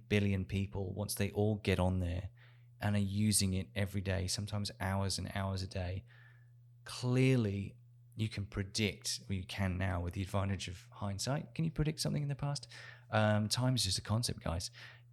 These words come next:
N-, clearly, you, we know or could have seen had we bothered to, you know,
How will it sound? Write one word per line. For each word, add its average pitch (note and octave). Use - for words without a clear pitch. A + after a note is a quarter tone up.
N-, A#2
clearly, B2
you, A2
we A#2
know A2
or G#2
could E3
have A#2+
seen F2
had G2
we F#2+
bothered G2
to, F#2+
you G2+
know, F2+